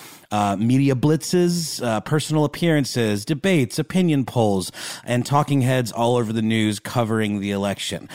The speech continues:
Uh, it's, it's a very, very similar experience to what we see here, um, during an election cycle. Uh,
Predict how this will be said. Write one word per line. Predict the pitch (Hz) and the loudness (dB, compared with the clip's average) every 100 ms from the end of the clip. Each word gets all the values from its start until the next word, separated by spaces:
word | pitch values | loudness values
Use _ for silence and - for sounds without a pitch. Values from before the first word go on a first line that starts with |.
| - - | -16 -8
Uh, | 95 | -4
it's, | 98 - | -4 -6
it's | 104 | -6
a | 113 | -6
very, | 98 98 120 120 110 | -6 -2 0 2 2
very | 95 87 110 107 98 | 0 -2 0 0 -2
similar | - 139 120 113 | -2 0 2 2
experience | 101 - - 120 104 92 87 - | -2 -4 -4 -2 0 -2 -4 -6
to | |
what | 92 92 | -6 -4
we | 95 | -4
see | 90 101 90 | -4 -6 -6
here, | - 107 98 85 - - - | -2 0 0 -2 -6 -14 -6
um, | 87 87 | -6 -2
during | 101 95 92 | -2 -2 -2
an | |
election | 92 98 101 - 85 | -2 -2 -4 -6 -8
cycle. | - 82 78 78 - - | -6 -6 -8 -10 -12 -10
Uh, | 107 101 | -4 -2